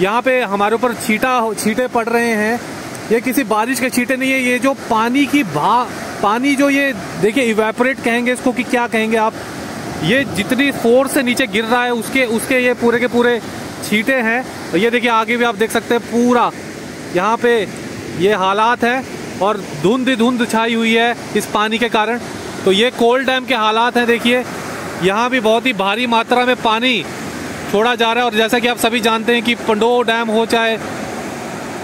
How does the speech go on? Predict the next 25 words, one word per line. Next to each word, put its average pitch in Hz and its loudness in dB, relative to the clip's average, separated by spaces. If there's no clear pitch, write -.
आपके 202 2
लारजी 214 2
हो, 226 2
सभी 233 0
से 254 0
भारी 190 0
मात्रा 240 2
में 247 0
पानी 226 2
छोड़ा 233 2
जा 240 2
रहा 233 0
है। 233 -2
और 226 2
उसी 214 2
श्रृंखला 214 0
में 240 0
आप 226 0
यहाँ 220 0
देख 220 0
सकते 233 0
हैं 233 0
कोल 233 4
डैम 240 0
से 233 0